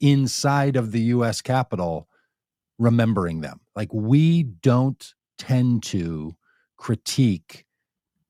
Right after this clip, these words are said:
the very actions that we saw on January sixth and so on. So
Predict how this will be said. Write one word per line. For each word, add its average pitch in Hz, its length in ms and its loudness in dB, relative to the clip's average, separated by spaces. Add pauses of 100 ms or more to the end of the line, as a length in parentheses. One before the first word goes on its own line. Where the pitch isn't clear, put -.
the 101 160 -6
very 110 560 0
actions 98 500 -6
that 104 100 -4
we 98 140 -4
saw 92 280 -4
on 90 120 -4
January 87 460 -4
sixth - 340 -10
and 78 120 -14
so 76 160 -12
on. 65 140 -18
So 101 300 -4